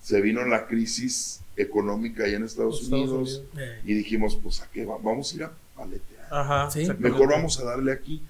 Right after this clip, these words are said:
Speaker 1: Y yo empecé con las cuestiones de la onda cultural aquí. Y fue cuando
Speaker 3: Para
Speaker 1: hice el,
Speaker 3: levantar
Speaker 1: el
Speaker 3: el
Speaker 1: otro,
Speaker 3: pedo, ¿no?
Speaker 1: el otro proyecto, el de Proyecto Púa.
Speaker 3: Ujú.
Speaker 1: Ese lo empecé con mi hermano que cuando nos vinimos de Estados Unidos,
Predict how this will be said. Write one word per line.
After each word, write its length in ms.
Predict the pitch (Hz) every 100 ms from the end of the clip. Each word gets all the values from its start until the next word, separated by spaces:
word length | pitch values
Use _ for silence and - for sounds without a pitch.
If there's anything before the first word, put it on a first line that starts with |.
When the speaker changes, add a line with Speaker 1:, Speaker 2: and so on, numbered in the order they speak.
| - -
Speaker 1:
Y 120 | 113
yo 140 | 117 123
empecé 460 | 113 127 131 123
con 200 | - 131
las 160 | 120 -
cuestiones 520 | 104 - 107 104 107
de 100 | 113
la 140 | 104
onda 440 | 95 95 95 107 - - - - - - -
cultural 760 | 113 104 - 107 107 110 117 -
aquí. 420 | 104 - 131 139 - - - - - -
Y 100 | 104
fue 200 | 110 110
cuando 280 | 117 113 113
Speaker 3:
Para 100 | 156
Speaker 1:
hice 80 | 139
el, 40 |
Speaker 3:
levantar 220 | 151 131
Speaker 1:
el 20 | 117
Speaker 3:
el 60 | 156
Speaker 1:
otro, 80 | 160
Speaker 3:
pedo, 260 | 156 143
¿no? 60 | -
Speaker 1:
el 180 | 113 107
otro 300 | 101 117 -
proyecto, 680 | 117 117 127 143 - - - - - -
el 120 | 95
de 100 | 98
Proyecto 560 | - 104 101 95 - 104
Púa. 420 | 131 139 139 - -
Speaker 3:
Ujú. 260 | 151 151 151 143
Speaker 1:
Ese 240 | - 135
lo 100 | 135
empecé 460 | 127 113 104 101 101
con 180 | 120 123
mi 60 |
hermano 380 | 110 104 104 113 -
que 280 | 98 87 - - - - - - -
cuando 260 | - 107 101
nos 100 | 101
vinimos 300 | 98 110 143
de 60 |
Estados 320 | 135 123 127 135
Unidos, 500 | 127 123 123 -